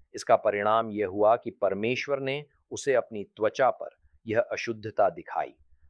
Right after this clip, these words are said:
बाहरी रूप से सभी को दिखाई देने के लिए, जबकि अन्यथा यह एक छिपी हुई आंतरिक स्थिति थी। लेकिन यह केवल इसलिए नहीं था कि दूसरे देख सकें कि उसने परमेश्वर के साथ शांति भंग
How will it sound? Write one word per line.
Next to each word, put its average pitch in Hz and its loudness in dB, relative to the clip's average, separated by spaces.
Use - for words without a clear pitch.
बाहरी 120 8
रूप 110 -2
से 120 -8
सभी 110 -6
को 123 -2
दिखाई 92 -4
देने 82 -12
के - -20
लिए, 73 -20
जबकि 104 -4
अन्यथा 113 -2
यह 107 -2
एक 120 -4
छिपी 127 -8
हुई 104 -6
आंतरिक 107 0
स्थिति - -16
थी। - -20
लेकिन 110 -2
यह 104 -4
केवल 107 2
इसलिए 117 -10
नहीं 110 -8
था 120 -4
कि 120 -12
दूसरे 107 -10
देख 110 -8
सकें 117 -10
कि - -12
उसने 117 -2
परमेश्वर 110 -2
के 117 -8
साथ 110 0
शांति 107 -6
भंग 101 -8